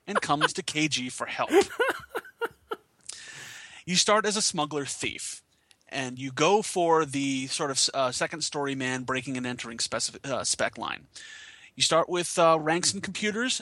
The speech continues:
deception, and perception, piloting space, skullduggery, stealth, and streetwise. Now, the reason why I started this guy as a Corellian pilot is because I wanted him to be able to have two ranks of pilot but still be a thief at game start.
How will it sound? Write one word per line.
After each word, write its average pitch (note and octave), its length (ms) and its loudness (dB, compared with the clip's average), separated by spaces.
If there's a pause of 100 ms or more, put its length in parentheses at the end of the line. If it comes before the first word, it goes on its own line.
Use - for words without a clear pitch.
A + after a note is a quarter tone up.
(160)
deception, D#3+ 640 0 (180)
and F#3+ 280 0
perception, - 580 -4 (580)
piloting D3+ 400 -2
space, - 540 0 (260)
skullduggery, C#3 920 0 (240)
stealth, - 580 2 (340)
and C3+ 160 -2
streetwise. - 760 -2 (540)
Now, C#3 80 2
the C#3 80 2
reason G#3 200 2
why A3 60 2
I G#3 40 0
started G#3 220 2
this F3+ 80 -4
guy E3+ 160 4
as D3+ 100 0
a - 60 -6
Corellian D#3+ 500 -2
pilot B2+ 300 0
is B2 100 -10
because C3 260 -8
I B2+ 40 2
wanted F3 320 0
him F3+ 140 0
to D#3 60 -2
be C#3 200 2
able C3+ 100 0
to B2 80 -6
have C3 300 2
two A#3+ 320 -4
ranks E3 340 2
of - 220 -8
pilot C#3 380 0 (220)
but C#3 160 0
still E3+ 300 2
be D#3 160 -2
a C3 40 -2
thief D3 420 -6 (120)
at C3 220 -2
game B2 260 -6
start. - 460 -2